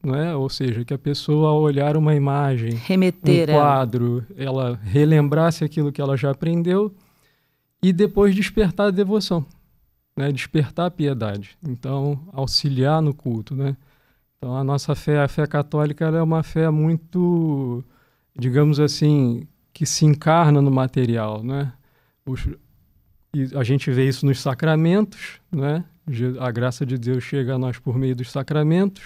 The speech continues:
Speaker 1: por meio de, de elementos da natureza, e a arte sacra também nos ajuda, né, a chegar a Deus, a compreender as coisas divinas, a, ajuda na vida interior, por meio do,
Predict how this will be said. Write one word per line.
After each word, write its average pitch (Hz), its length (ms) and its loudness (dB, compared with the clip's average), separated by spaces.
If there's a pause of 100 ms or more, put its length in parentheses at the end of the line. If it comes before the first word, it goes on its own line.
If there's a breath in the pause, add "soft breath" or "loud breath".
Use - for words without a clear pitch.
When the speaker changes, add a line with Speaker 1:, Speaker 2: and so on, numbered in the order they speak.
(120)
Speaker 1:
por 135 160 -2
meio 131 240 -2
de, 127 180 -6 (220)
de 120 300 -4 (320 soft breath)
elementos 139 560 2
da 135 100 -2
natureza, 160 680 2 (600 soft breath)
e 180 120 2
a 180 60 2
arte 180 380 0
sacra 196 640 0
também 190 480 0
nos 196 200 2
ajuda, 208 720 0 (420)
né, 170 400 -2
a 139 120 -8
chegar 143 420 -4
a 156 80 -2
Deus, 151 400 -2
a 123 80 -6
compreender 135 540 -4
as 135 100 -6
coisas 135 340 -4
divinas, 151 880 -4
a, 127 460 -8
ajuda 123 340 -2
na 139 120 0
vida 135 260 -6
interior, 160 500 -2 (460 soft breath)
por 220 160 0
meio 226 260 0
do, 254 240 -6